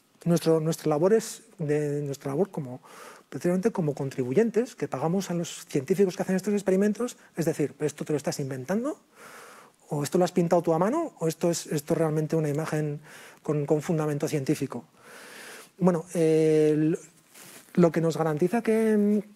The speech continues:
que esto es un trabajo, eh, sensato, bueno, en el caso de los agujeros negros, hablo de lo que conozco porque de los virus, poquito, eh,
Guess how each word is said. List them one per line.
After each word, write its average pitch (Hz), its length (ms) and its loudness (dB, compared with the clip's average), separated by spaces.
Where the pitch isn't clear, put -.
que - 80 0
esto 196 240 0
es 185 100 -4
un 190 120 2
trabajo, 196 540 0
eh, 196 100 2
sensato, 185 600 2
bueno, 160 100 4
en 139 60 0
el 147 40 -6
caso 190 200 -2
de 196 40 4
los 202 120 0
agujeros 190 340 4
negros, 202 320 4
hablo 160 240 2
de 147 60 2
lo 143 80 -4
que 147 80 -4
conozco 147 340 -8
porque 139 200 -10
de 117 40 -8
los 120 160 -10
virus, 131 320 -8
poquito, 156 420 0
eh, 165 280 4